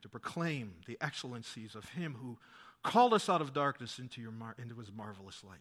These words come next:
Lord, that, that we would indeed reestablish,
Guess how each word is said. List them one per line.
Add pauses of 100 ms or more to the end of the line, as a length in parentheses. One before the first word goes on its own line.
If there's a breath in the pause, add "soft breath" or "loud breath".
Lord,
that,
that
we
would
indeed (1300 soft breath)
reestablish,